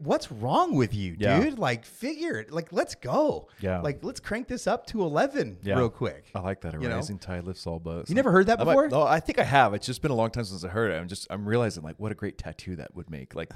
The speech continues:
Speaker 2: the,
Speaker 1: <laughs>
Speaker 2: the imagery of that, you know?
Speaker 1: Yeah.
Speaker 2: Have s-, some massive, awesome ship in the front and then all the others behind it. Like, you know how you,
Speaker 1: Yeah.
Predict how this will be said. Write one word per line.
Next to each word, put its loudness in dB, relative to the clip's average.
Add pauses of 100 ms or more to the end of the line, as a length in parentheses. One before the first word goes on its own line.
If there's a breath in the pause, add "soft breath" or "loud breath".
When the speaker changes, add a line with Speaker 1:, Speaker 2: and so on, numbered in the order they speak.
(140)
Speaker 2:
the, 2
Speaker 1:
<laughs> 2
Speaker 2:
the 6
imagery 4
of 0
that, -4
you -18
know? -16
Speaker 1:
Yeah. -2 (180)
Speaker 2:
Have 0
s-, -6
some -2
massive, -2
awesome 0 (380 soft breath)
ship 0
in -2
the -2
front 0
and -2
then -2 (220)
all 4
the 0
others -2
behind -10
it. -10
Like, -10 (240)
you 2
know 4
how 6 (120)
you, -8
Speaker 1:
Yeah. -2